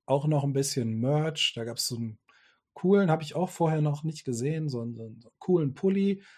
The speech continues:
Äh, am-, amongst, amongstplebs dot com.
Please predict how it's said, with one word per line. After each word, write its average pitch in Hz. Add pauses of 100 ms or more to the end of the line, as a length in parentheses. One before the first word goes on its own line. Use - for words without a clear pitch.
(340)
Äh, 120
am-, 123
amongst, 143 (640)
amongstplebs 170
dot 123
com. 165